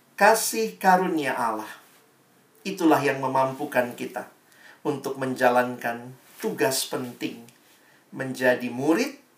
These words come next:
kita terus harus jadi murid yang kembali memuridkan." Sejarah telah mencatat, abang tidak punya waktu bahas semua ya. Lihat tokoh gereja masa lalu, masa kini. Kadang-kadang nggak usah yang jauh-jauh ya.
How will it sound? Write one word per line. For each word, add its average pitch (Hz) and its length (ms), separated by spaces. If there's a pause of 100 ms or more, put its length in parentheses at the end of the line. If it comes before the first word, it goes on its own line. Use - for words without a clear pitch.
(140)
kita 127 320
terus 160 320
harus 147 240
jadi 143 160
murid 160 400 (560)
yang 123 240
kembali 120 720
memuridkan." 117 720 (720)
Sejarah 208 720
telah 185 240
mencatat, 160 800
abang 143 400
tidak 131 240
punya 135 160
waktu 127 400
bahas 123 320
semua 123 400
ya. 165 160 (320)
Lihat 165 400
tokoh 156 400
gereja 147 480
masa 143 320
lalu, 147 240
masa 131 320
kini. 127 320
Kadang-kadang 143 400
nggak 147 160
usah 143 80
yang 135 320
jauh-jauh 123 480
ya. 151 160